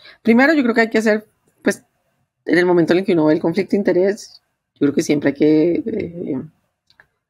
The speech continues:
como disclaim it, ¿no? Como, como ser muy, ser muy honestos. Me pasó una vez con Velocity en particular. <laughs>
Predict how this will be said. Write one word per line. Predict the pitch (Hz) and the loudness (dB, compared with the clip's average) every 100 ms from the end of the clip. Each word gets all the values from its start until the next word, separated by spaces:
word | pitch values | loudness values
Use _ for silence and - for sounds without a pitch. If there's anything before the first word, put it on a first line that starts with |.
| _ _ - | _ _ -8
como | 156 160 | -4 -2
disclaim | 143 - 214 202 147 | -2 0 2 2 0
it, | - 170 | -6 -10
¿no? | 175 196 208 | -8 -6 -4
Como, | 170 160 156 151 | -4 -2 -2 -6
como | - 165 | -6 -2
ser | 151 147 | 0 0
muy, | 151 147 - | -2 -4 -10
ser | - 151 | -4 0
muy | 151 147 | 2 2
honestos. | 170 175 - 208 - - _ | 2 0 -4 -6 -10 -20 _
Me | - | -2
pasó | 170 165 170 | 0 0 2
una | 151 | 4
vez | 160 190 214 - - 233 | 4 2 -2 -6 -16 -6
con | - 175 | 0 4
Velocity | 165 180 185 170 - 214 | 4 4 0 -4 -2 0
en | |
particular. | 202 208 - - 156 - - - | 0 -2 -2 0 0 0 -8 -20
<laughs> | - _ | -20 _